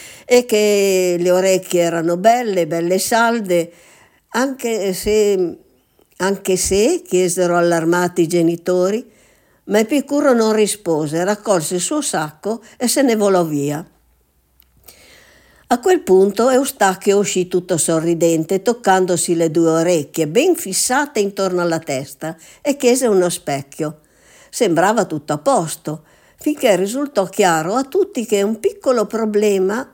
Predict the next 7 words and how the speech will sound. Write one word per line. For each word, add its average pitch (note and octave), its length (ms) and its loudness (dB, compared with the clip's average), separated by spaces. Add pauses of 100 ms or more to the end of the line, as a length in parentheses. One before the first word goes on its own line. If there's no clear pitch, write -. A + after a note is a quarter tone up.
(140)
finiti E3 580 0
i D3+ 60 -2
festeggiamenti, D#3 1080 -2 (260)
Eustachio A3+ 760 -4
continuava F3 880 -2
a E3 240 -4
mostrarlo. D#3 1000 -6